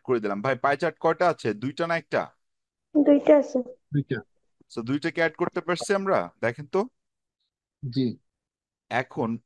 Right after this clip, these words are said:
Speaker 1: মাঝে যে ওয়ার্ডস গুলো আছে, যদি এই ওয়ার্ডস গুলো আমরা চেঞ্জ করতে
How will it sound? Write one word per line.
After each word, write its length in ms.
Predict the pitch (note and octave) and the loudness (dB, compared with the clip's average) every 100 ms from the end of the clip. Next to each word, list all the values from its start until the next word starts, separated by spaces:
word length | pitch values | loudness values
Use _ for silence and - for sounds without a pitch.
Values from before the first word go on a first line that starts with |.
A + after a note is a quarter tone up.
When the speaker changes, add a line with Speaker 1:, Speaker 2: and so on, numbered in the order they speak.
| - A2+ | -6 0
Speaker 1:
মাঝে 420 | A2 A#2 A#2 C#3 D3+ - | 2 2 0 -4 -6 -2
যে 100 | D#3+ B2+ | -2 0
ওয়ার্ডস 380 | G#2 G#2+ A2 - - | 2 2 2 -4 -14
গুলো 180 | - G#2 F2+ E2 | -8 -4 -2 -4
আছে, 240 | - - D#2 _ _ _ _ _ _ _ _ - | -8 -18 -20 _ _ _ _ _ _ _ _ -8
যদি 180 | A#2+ C3 C3 | -6 -4 -4
এই 60 | B2+ G#2+ | -4 -2
ওয়ার্ডস 340 | A2 A2+ A#2 - - | 0 0 -2 -10 -10
গুলো 140 | C3 C3 | -4 -2
আমরা 160 | A#2+ A#2+ - | 0 -2 -2
চেঞ্জ 180 | A2+ G#2+ - | -8 -8 -8
করতে 240 | G#2+ F#2+ | -10 -10